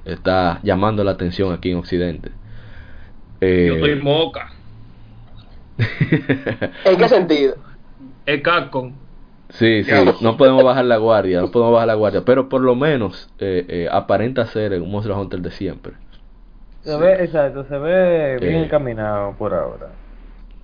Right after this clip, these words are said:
Speaker 1: Próximamente,
Speaker 3: Bueno.
Speaker 1: espero que lo anuncien en el PlayStation Experience, Tales of Cold Steel tres, viene también ma-, un remake, está disponible para Steam, eh, Tales of Cold Steel.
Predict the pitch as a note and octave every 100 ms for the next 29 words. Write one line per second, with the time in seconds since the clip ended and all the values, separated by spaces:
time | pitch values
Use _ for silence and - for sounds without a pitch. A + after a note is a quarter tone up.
0 | - - A#2 - B2+ A#2 B2 C#3+ E3+ G2+
1 | - A#2 A#2+ A2+ A2 A2 G#2+ G2+ F#2 -
2 | F#2+ F#2+ G2+ F#2 - G#2+ F#2+ E2 - -
3 | - G#2 G#2 G#2 - G2+ F2+ - F2+ -
4 | F#2 F2+ - - - G#2 G2+ G2+ G2 F2+
5 | E2 F2+ F#2+ F#2+ F2+ F2 G2+ G2+ G2+ F#2
6 | F2+ - - - - - - B2+ C3+ A#2+
7 | A#2+ A#2 A2 G2 F2+ - B2 G2+ - -
8 | - - - - - - F#2 F2 E2 D#2+
9 | D2+ C2 - G#2 G2+ F2+ G2 F#2 - A#2+
10 | F#2+